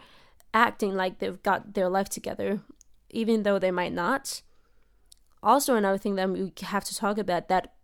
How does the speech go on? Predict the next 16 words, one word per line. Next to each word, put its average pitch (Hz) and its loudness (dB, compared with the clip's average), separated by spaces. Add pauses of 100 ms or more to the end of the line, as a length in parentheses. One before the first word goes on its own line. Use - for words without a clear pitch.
sometimes, 190 0 (580)
like, 208 -2
don't 240 4
believe 320 0
everything 202 -2
that 180 -2
you 190 -2
see. 220 0 (840)
Because 196 -2
I 247 4
could 302 2
be - 0
acting 226 2
like 185 2
I've 233 4
got 208 4